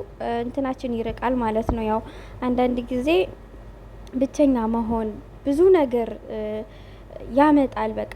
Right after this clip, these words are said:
ተጽዕኖ ያሳድራል። ብቸኛ ስትሆኑ ብዙ ነገር ልትሆኑ ትችላላችሁ። አእምሮ መጨናነቅ አለ። እ፣ በቃ በአእምሯችሁ ለሚመጣው ነገር በሙሉ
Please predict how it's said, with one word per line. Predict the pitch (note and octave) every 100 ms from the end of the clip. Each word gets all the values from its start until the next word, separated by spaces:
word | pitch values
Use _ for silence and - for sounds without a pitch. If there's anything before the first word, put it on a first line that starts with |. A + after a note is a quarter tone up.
| B3
ተጽዕኖ | C#4 C#4 C4+ C4+
ያሳድራል። | B3+ B3+ - B3 G#3+ A3 G#3+ G#3 G#3 G#3+ A3 G#3+
ብቸኛ | A3 A3+ - A3+ A3+
ስትሆኑ | - - C#4 C#4 F4+ D5+ - - - -
ብዙ | D4 D4+
ነገር | D4 B3+ A#3 A3+ G#3+
ልትሆኑ | A#3 - - A#3
ትችላላችሁ። | A3 A#3 G#3+ G#3+ G#3+ A3 - A#3 A3 G#3
አእምሮ | - A#3 A#3 A#3
መጨናነቅ | A#3 A3+ - A3+ A3 A3 G#3+ -
አለ። | G#3+ A3 A3 G#3+ A3 - - - -
እ፣ | A3 A#3 A3+ A3+
በቃ | G#3+ A3+ A3+ A3
በአእምሯችሁ | G#3+ G#3+ A3+ A#3 B3+ - C4
ለሚመጣው | B3 B3 B3+ B3+ B3+ B3
ነገር | B3 A#3+ A#3+
በሙሉ | A#3 B3 B3+ C#4